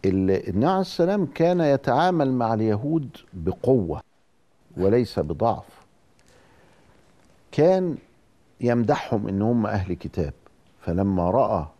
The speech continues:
أنهم ينكثون وأنهم كذا إلى آخره، فيقول: "واضطروهم إلى أضيق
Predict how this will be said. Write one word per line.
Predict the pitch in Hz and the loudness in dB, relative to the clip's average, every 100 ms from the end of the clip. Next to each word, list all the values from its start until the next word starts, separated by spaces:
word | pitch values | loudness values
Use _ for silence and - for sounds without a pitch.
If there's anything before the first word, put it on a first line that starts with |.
| _ _ _ - | _ _ _ -6
أنهم | 110 110 98 92 | -2 0 0 0
ينكثون | 87 80 - - 120 123 98 | -4 -6 -10 -4 0 2 0
وأنهم | - 90 101 90 | -2 -2 -2 -2
كذا | 120 113 | -2 0
إلى | 92 87 82 | -2 -2 -4
آخره، | 73 - 107 117 | -4 -6 -4 -4
فيقول: | 120 120 113 110 175 156 - _ _ _ _ _ _ | -6 -2 -2 0 0 0 -2 _ _ _ _ _ _
"واضطروهم | 92 - 120 117 147 156 135 | -4 -2 -2 0 4 4 4
إلى | 113 107 | 2 2
أضيق | 101 120 110 | 2 2 -2